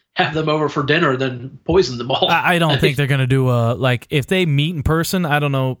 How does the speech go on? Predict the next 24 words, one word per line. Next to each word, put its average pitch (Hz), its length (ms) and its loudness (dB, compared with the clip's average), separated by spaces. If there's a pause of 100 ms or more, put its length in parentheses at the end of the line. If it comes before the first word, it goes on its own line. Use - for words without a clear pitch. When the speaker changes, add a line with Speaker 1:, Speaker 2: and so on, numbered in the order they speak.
Speaker 2:
I, 165 360 -2
I 190 180 -2
could 190 120 0
see 143 160 -2
the 113 100 -2
show 117 200 -2
doing 107 260 0
that, 110 220 -2
but, 127 140 -2
uh, 131 360 0 (640)
seems 175 220 0
a - 20 2
little 131 140 2
crazy, 110 520 -2
a - 40 -2
little 143 120 2
far-fetched. 117 600 -4 (840)
Speaker 1:
Sure. - 220 -4 (600)
Oh, 160 200 0
shit. 175 320 0
You 185 140 0
know, 175 320 0
uh, 139 500 -2
have, 180 300 2